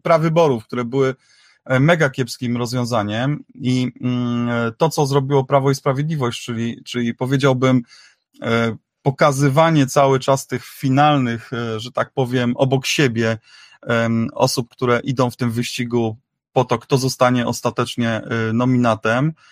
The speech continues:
to też było bardzo nowoczesne, o paradoksie. E,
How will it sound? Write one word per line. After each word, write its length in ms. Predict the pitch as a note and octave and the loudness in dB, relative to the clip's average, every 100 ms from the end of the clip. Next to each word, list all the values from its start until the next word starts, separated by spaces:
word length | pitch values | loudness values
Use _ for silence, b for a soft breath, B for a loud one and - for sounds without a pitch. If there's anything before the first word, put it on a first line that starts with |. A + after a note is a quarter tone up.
| b b b | b b b
to 120 | - C#3 | -2 2
też 240 | F3+ D#3+ | 2 0
było 240 | D#3 D#3 | 0 2
bardzo 360 | C#3+ D3+ D3+ D3+ | 4 2 2 2
nowoczesne, 760 | D3+ C#3+ C#3 E3 D3 - G#2 G2 A2+ - | 2 0 0 0 -2 -6 -8 -8 -14 -10
o 100 | B2 | -4
paradoksie. 580 | C3+ C3 B2+ C3+ - G#2+ | 2 2 2 0 -2 -6
E, 180 | G2+ | -6